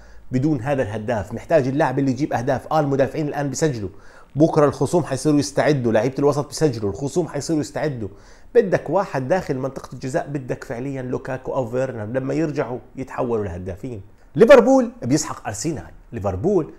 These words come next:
بينهي سلسلة عشر مباريات بلا خسارة لأرسنال، وهون لازم نكون نودي رسالة مهمة لأرسنال قبل ما ندخل نتكلم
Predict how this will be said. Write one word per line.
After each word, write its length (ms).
بينهي 360
سلسلة 560
عشر 460
مباريات 500
بلا 160
خسارة 460
لأرسنال، 420
وهون 260
لازم 200
نكون 380
نودي 320
رسالة 340
مهمة 320
لأرسنال 500
قبل 180
ما 100
ندخل 240
نتكلم 500